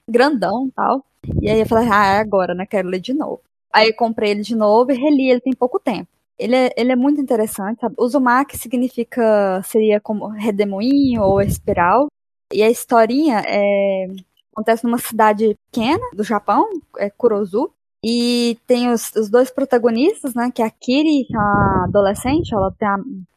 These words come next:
uns dezesseis, dezessete anos. É ela e o namorado dela, Shuichi, sabe? Eles são os protagonistas da história. Então, assim, começa a acontecer coisas estranhas na cidade. A cada cem anos, acontece uma maldição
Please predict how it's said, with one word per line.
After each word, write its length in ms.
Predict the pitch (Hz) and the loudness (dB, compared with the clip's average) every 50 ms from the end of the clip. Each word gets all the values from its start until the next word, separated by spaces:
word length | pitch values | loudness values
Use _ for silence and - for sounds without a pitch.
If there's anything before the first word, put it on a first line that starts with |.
| _ _ | _ _
uns 220 | 190 190 190 180 | -12 -10 -10 -10
dezesseis, 460 | 180 185 180 180 - - 233 262 285 262 220 | -8 -6 -6 -6 -2 2 2 4 4 4 2
dezessete 420 | 185 196 - - 190 - - - 196 | 0 -2 -2 -2 -6 -6 -6 -8 -6
anos. 440 | 180 202 269 330 370 294 - - - | -4 -2 -2 -2 -2 -6 -8 -12 -6
É 180 | - 196 202 233 | -2 2 2 4
ela 100 | 277 311 | 4 4
e 40 | 339 | 4
o 40 | |
namorado 480 | 311 320 302 320 311 302 302 311 294 302 | 4 4 4 4 4 6 4 4 2 2
dela, 300 | 247 240 208 175 170 180 | 0 0 2 0 0 -4
Shuichi, 560 | - - - 262 214 170 - - - - _ _ _ _ _ _ | -6 -2 -2 0 0 -2 -4 -8 -16 -18 _ _ _ _ _ _
sabe? 440 | - - - 185 185 180 185 190 | -6 -4 -2 -2 -2 -2 -2 -2
Eles 120 | 196 202 - | -4 -4 -2
são 100 | - 220 | -2 -4
os 60 | 214 | -2
protagonistas 680 | - - 240 240 240 233 226 277 277 226 214 175 - - | 0 -2 -2 0 0 2 2 2 2 2 -2 -6 -8 -4
da 80 | - 196 | -4 -4
história. 340 | 202 - - - - - 208 _ _ _ _ _ _ _ | -4 -4 -6 -8 -8 -10 -16 _ _ _ _ _ _ _
Então, 200 | - 269 277 311 | 2 4 4 4
assim, 200 | 330 - 339 294 | 2 2 0 0
começa 300 | 277 277 294 320 311 349 | 4 4 2 2 2 -2
a 20 | |
acontecer 340 | 339 - 320 - 311 - 302 | -4 -4 -4 -4 -2 -6 -2
coisas 580 | - - 415 302 294 277 - - - - - - | 2 2 2 2 2 -2 -4 -8 -10 -10 -6 -6
estranhas 500 | 294 - - - 311 277 262 240 226 214 | -6 -6 -2 -2 0 0 2 0 0 -2
na 60 | 233 | -2
cidade. 560 | 240 - - 226 226 202 175 - - - - _ _ _ _ _ _ | -4 -4 -2 2 2 2 2 0 -4 -10 -16 _ _ _ _ _ _
A 20 | - | -2
cada 200 | 240 233 247 262 | 0 0 0 0
cem 300 | - - 269 226 196 208 | 0 -2 -2 -2 0 0
anos, 580 | 247 285 294 240 196 185 - - - - _ _ _ _ _ _ | 2 2 2 0 -2 -6 -12 -16 -20 -20 _ _ _ _ _ _
acontece 460 | 214 - - 233 226 247 247 240 277 | -10 -4 -4 0 2 2 2 4 2
uma 80 | 269 | 2
maldição 640 | 254 254 254 254 247 247 - - - 226 180 180 180 | 4 4 4 4 2 0 -8 -4 -2 -2 -2 -2 -6